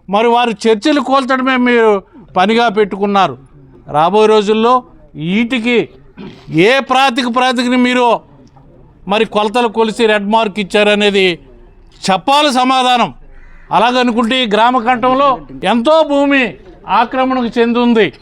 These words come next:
వాటిని మీరు కూల్చగలుగుతారా? లేదు, మీరు చేయలేరు, మీ వల్ల కాదు. కాబట్టి దళితుల మీద మీరు పాకర్స్ పెట్టి ఏదో చేయాలని రఘురామకృష్ణరాజు గారు చూస్తున్నారు.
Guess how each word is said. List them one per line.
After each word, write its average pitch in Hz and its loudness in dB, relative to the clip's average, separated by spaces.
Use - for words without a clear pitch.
వాటిని 277 2
మీరు 302 0
కూల్చగలుగుతారా? 254 0
లేదు, 247 0
మీరు 214 -2
చేయలేరు, 339 0
మీ 320 0
వల్ల 311 2
కాదు. 339 0
కాబట్టి 240 0
దళితుల 208 0
మీద 262 0
మీరు 240 0
పాకర్స్ 208 -2
పెట్టి 208 -2
ఏదో 196 0
చేయాలని 202 0
రఘురామకృష్ణరాజు 185 -2
గారు 170 -8
చూస్తున్నారు. 214 -2